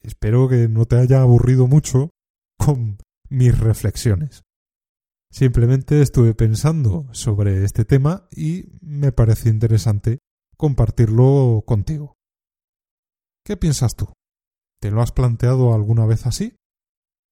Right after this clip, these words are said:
No dudes en compartir tus pensamientos o ideas con nosotros.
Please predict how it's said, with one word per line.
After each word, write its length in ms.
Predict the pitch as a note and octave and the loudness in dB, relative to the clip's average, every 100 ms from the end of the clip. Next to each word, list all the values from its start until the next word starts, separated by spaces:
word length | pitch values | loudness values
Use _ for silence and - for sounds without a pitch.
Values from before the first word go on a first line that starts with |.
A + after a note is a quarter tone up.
| _ B2+ | _ -4
No 260 | A#2+ C#3+ | 2 4
dudes 400 | C#3+ E3 F#3+ F#3 | 4 2 0 -2
en 100 | D3 | -4
compartir 560 | A#2 A2 G#2+ - C3 C3+ | -2 -4 -4 -4 -4 -2
tus 180 | C#3 A#2+ | -2 -2
pensamientos 760 | A2+ G2+ A#2 A2+ A#2+ C#3 - | -2 -4 -2 -4 0 -2 0
o 60 | A#2 | 0
ideas 340 | A2 A#2 C3 | 0 -2 -4
con 180 | - A2+ | -2 -2
nosotros. 580 | G#2 - C#3+ - A#2+ | 0 0 0 -2 -10